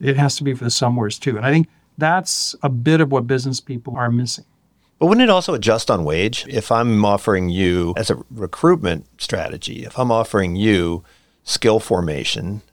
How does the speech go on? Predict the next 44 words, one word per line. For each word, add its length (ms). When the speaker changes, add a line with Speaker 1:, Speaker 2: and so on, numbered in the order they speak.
Speaker 2:
and 380
enhancement 680
of 100
employment 500
opportunities, 880
then 320
wouldn't 340
that 240
mean 320
I 80
can 160
pay 180
you 140
less 420
if 100
I 120
bundle 380
that 280
with 180
your 80
compensation? 720
Speaker 1:
It 140
could 180
well 180
be. 320
There 140
are 80
excellent 400
examples. 640
Some 120
of 60
these, 220
when 80
I 60
teach 280
business 380
and 120
society 600
in 80
the 100
M 120
B 120
A 120
program, 440